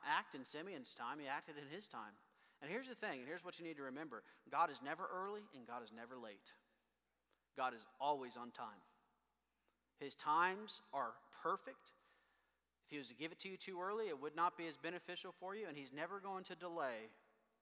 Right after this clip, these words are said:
and make you wait longer than he intended. His time is perfect, but you have to be patient to wait on God. Which means while you're waiting, you not only wait prayerfully, you wait hopefully, you wait patiently. You know what you can do? You can wait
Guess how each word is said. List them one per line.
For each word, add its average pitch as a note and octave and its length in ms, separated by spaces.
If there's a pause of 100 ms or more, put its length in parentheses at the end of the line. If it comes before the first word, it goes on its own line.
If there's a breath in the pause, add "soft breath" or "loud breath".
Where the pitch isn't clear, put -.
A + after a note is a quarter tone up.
(200)
and C3 120
make C#3 200
you C3+ 100
wait C3 240
longer B2 260
than A2+ 140
he A#2 80
intended. G#2 400 (680)
His B2+ 140
time C3+ 460
is C3 120
perfect, - 400
but - 120
you B2+ 80
have B2 100
to - 60
be C3 100
patient F3+ 440
to A#2 80
wait A#2+ 160
on A#2+ 140
God. D#3+ 260 (1700 soft breath)
Which C#3 180
means F3+ 260
while D3+ 140
you're C#3+ 140
waiting, E3+ 320
you C#3 80
not D3+ 140
only D3 120
wait C3+ 320
prayerfully, E3+ 600
you F3 100
wait C3 160
hopefully, D#3+ 460
you G3 100
wait B2+ 200
patiently. C#3+ 480
You D3 80
know D#3 80
what E3 140
you F3 80
can F3 120
do? G#3 80
You F3 200
can C3 140
wait C3+ 160